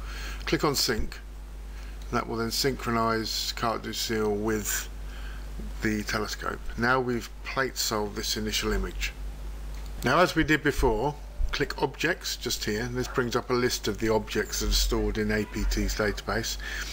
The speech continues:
M sixty-six is here. I've already selected it.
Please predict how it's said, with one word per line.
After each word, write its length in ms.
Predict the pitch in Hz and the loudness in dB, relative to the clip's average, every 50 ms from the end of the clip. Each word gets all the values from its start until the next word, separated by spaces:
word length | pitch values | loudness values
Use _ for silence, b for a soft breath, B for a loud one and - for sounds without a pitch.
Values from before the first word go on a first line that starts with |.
| B B B B B | B B B B B
M 180 | - 139 156 160 | 2 2 4 4
sixty-six 760 | - - 131 - - - 127 - - 139 - - - - - | 2 0 0 0 -2 -2 0 2 4 2 2 2 0 -4 -2
is 140 | 110 101 - | -2 -2 0
here. 360 | - 110 104 98 98 98 - - - - | 2 2 2 2 0 -2 -4 -6 -8 -8
I've 120 | 104 104 | -4 0
already 200 | 110 110 107 104 | 2 4 4 4
selected 480 | 101 - - 104 101 95 - - - - | 4 2 2 2 2 0 0 -4 -2 0
it. 140 | 107 - | 0 0